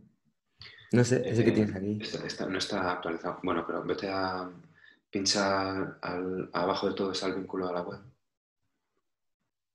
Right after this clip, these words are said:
Speaker 1: A ver, esta, a ver qué tal. <laughs> Ahora que no.
Speaker 2: Sí, este sí que lo,
Speaker 1: <laughs>
Speaker 2: lo, lo arreglé el problema, lo tenía también.
Speaker 1: Ahí está.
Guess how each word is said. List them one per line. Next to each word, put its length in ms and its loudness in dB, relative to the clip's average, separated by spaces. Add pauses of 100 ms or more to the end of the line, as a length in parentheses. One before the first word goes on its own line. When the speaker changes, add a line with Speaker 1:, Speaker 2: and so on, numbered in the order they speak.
(3000)
Speaker 1:
A 100 2
ver, 140 8
esta, 320 6
a 20 6
ver 180 6
qué 80 4
tal. 380 4 (320)
<laughs> 340 0
Ahora 160 2
que 140 6
no. 200 4
Speaker 2:
Sí, 120 10
este 180 8
sí 140 6
que 100 8
lo, 560 2 (540)
Speaker 1:
<laughs> 1400 6
Speaker 2:
lo, 420 -8 (440)
lo 140 0
arreglé 340 2 (160)
el 80 -6
problema, 640 -4 (100)
lo 120 -4
tenía 240 -2
también. 260 -8 (2000)
Speaker 1:
Ahí 200 6
está. 200 -2